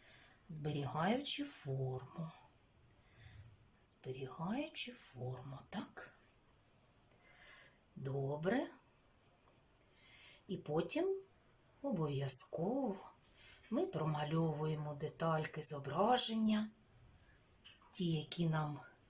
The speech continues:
хочеться, можемо додавати. Ось такі в нас вийшли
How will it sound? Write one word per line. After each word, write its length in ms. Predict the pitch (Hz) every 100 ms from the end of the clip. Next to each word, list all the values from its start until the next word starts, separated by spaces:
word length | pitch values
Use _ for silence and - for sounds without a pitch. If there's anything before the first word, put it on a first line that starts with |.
| - - - - -
хочеться, 840 | - - 160 160 160 - - -
можемо 640 | 156 165 247 226 202 190 185 - - - - - - - -
додавати. 960 | - 196 247 127 117 - 120 - - - - - - - - - - - - - -
Ось 220 | 392 -
такі 320 | 226 202 262
в 60 | 311
нас 260 | 233 220
вийшли 520 | 196 240 247 - 226